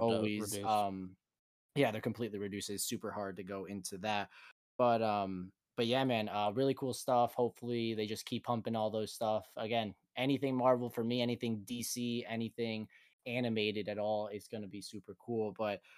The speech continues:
Speaker 2: one of the other things that's been going down is, um, something that you brought up to me is what Xbox slash,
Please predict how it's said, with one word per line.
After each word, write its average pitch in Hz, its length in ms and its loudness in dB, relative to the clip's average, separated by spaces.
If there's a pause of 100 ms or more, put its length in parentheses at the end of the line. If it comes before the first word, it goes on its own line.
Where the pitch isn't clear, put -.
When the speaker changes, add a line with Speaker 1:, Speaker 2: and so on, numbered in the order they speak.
(120)
Speaker 2:
one 143 160 4
of 160 80 4
the 143 140 6
other 160 160 6
things 123 320 0
that's 117 320 2
been 117 200 -2
going 117 360 0
down 113 320 2
is, 110 320 -2
um, 107 200 -2
something 147 300 2
that 135 140 2
you 131 160 4
brought 127 260 6
up 113 140 0
to - 120 -4
me 123 320 2
is 104 140 -4
what 110 260 0
Xbox 117 640 2
slash, 110 500 0